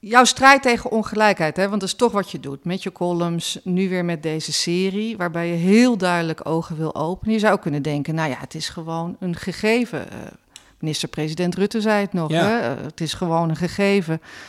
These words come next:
Speaker 1: Daar moeten we maar mee leren leven.
Speaker 2: Ja.
Speaker 1: Eh, en je hebt geluk of je hebt pech." Blijkbaar zit jij daar niet zo in. En vind jij dus dat er iets moet, ik ben dat van harte met je eens, maar
Speaker 2: Ja.
Speaker 1: het is toch goed om nog te benoemen
Speaker 2: Ja.
Speaker 1: waarom ongelijkheid zo'n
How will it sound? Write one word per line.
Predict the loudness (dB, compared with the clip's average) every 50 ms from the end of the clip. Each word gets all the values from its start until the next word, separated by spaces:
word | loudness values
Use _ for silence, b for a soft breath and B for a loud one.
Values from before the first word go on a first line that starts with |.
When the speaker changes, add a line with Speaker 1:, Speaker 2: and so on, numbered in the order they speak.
| B B B B B B
Speaker 1:
Daar | -2 2
moeten | 2 2 2 2 2
we | 2
maar | 2 2 2
mee | 2 0 0 0
leren | 0 0 0 0 0 2
leven. | 2 2 2 2 0 0 -2 -4 -4 -4 -8 -8
Speaker 2:
Ja. | -6 -4 -4 -2 -2 -4 -4 -4
Speaker 1:
Eh, | -4
en | -2
je | -2 -2
hebt | -2 -4 -6
geluk | -6 -4 -2 -2 -2 -4 -4 -8 -8
of | -8 -8 -6
je | -6 -6
hebt | -6 -6 -8 -10 -2
pech." | 0 2 2 2 0 -4 -10 -14 -14 -18 B B B B B B B B B B B B B B B B B B B _
Blijkbaar | 6 6 6 6 4 2
zit | 2 2 2
jij | 4 4 4
daar | 4 2
niet | 0 0 -2
zo | -4 -6 -4
in. | -4 -2 -2 -2 -4 -6 -8 -12 _ _ _ -20 _
En | -12 -6 -6 -6
vind | -2 0 0 0 2
jij | 2 2 0 2
dus | 0 -2 0 0
dat | 0 0 2 2
er | 0 0 0 -2
iets | -6 -8 -6 -4 -2
moet, | -2 -2 -2 -4 -8
ik | -10 -12 -6 -2
ben | 0 2
dat | 2 2 0 -2 -8 -18 _ _ _ _ _ _ _ _
van | _ -6 -4 -2
harte | 0 6 8 8 8 6 4 0
met | -2 -2 -2 -4
je | -6
eens, | -4 -4 -2 -2 -2 0
maar | 2 4
Speaker 2:
Ja. | 4 4 2
Speaker 1:
het | 0 -4
is | -6 -2
toch | 0 0 -2 0
goed | 0 -2 -2 -2
om | 0 0 2
nog | 2 2 0 -4 -12 -20 _
te | -6 0
benoemen | 2 4 6 6 8 8 8 6 6 2 0
Speaker 2:
Ja. | 0 0 0 6
Speaker 1:
waarom | 6 8 8 8 6 4 2 2
ongelijkheid | 0 -2 -4 -4 -4 -4 -2 -2 0 -2 -2 -4 -4 -4 -4 -6 -6
zo'n | -6 -4 -2 -2 -2 -2 -4 -6 -8